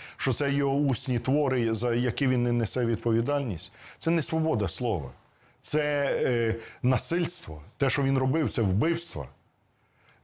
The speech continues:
Країна, е, де, що це за країна, де суддя відпускає вбивцю? Де вбивця садист і,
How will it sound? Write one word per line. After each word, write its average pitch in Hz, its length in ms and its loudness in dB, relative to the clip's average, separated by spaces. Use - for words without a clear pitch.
Країна, 143 840 0
е, 117 360 2
де, 131 280 0
що 202 200 -2
це 175 140 -2
за 143 140 -2
країна, 151 480 2
де 101 240 2
суддя 113 400 0
відпускає 101 580 0
вбивцю? 90 440 -2
Де 139 200 2
вбивця 123 760 0
садист 139 680 -2
і, 110 420 2